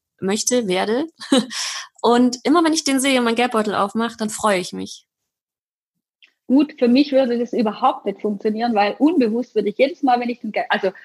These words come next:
Speaker 2: äh, Geldbeutel aufräumen, super klasse, äh, ganz, ganz wichtig, sein Geld da drin zu haben. Ich finde sowieso wichtig,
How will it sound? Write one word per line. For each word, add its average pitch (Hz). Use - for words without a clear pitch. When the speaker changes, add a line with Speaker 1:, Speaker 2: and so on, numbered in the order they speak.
Speaker 2:
äh, 214
Geldbeutel 214
aufräumen, 185
super 302
klasse, 190
äh, -
ganz, 226
ganz 185
wichtig, 208
sein 180
Geld 165
da 180
drin 180
zu 196
haben. 185
Ich 233
finde 285
sowieso 247
wichtig, 285